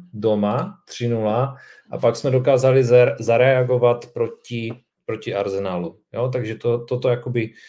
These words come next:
eh, teď máme podobný scénář, tak, eh, teď se musí kluci předvést proti Arsenalu. A,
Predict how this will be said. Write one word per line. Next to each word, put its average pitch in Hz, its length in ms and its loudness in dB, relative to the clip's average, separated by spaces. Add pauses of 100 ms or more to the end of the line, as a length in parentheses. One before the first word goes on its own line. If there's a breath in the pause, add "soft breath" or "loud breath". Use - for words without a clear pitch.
(320 loud breath)
eh, 101 460 -2
teď 117 340 -8
máme 107 280 -6
podobný 113 360 -4
scénář, 113 540 -6
tak, - 280 -6
eh, 104 360 2
teď - 100 -14
se - 120 -8
musí 107 260 -10
kluci 110 280 -10
předvést 104 420 -6
proti 107 240 -6
Arsenalu. 110 640 -2 (680 soft breath)
A, 101 380 0